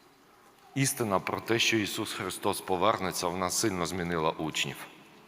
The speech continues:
Ще до того, як на них зійшов Дух Святий, ще до того, як відбулася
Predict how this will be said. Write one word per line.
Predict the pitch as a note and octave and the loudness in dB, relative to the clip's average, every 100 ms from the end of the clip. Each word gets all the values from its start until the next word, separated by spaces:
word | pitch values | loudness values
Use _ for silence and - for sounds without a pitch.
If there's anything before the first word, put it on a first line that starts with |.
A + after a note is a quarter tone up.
| - - - - - - | -20 -20 -20 -20 -18 0
Ще | - G3 | 6 8
до | D3+ B2 D3+ | 6 8 6
того, | - F#3+ D3+ | 8 8 10
як | C3+ - | 6 6
на | C3+ | 4
них | D#3 | 4
зійшов | A2+ B2+ - A2+ G2 | 4 4 6 4 6
Дух | D3 C#3+ | 4 4
Святий, | - C#3 C#3 A#2 | 2 4 6 6
ще | C3+ | 6
до | B2 A#2 | 4 4
того, | - C3+ | 4 6
як | C3+ B2 B2 | 6 6 2
відбулася | G#2 B2 C3+ C#3 C3+ | 2 6 8 8 8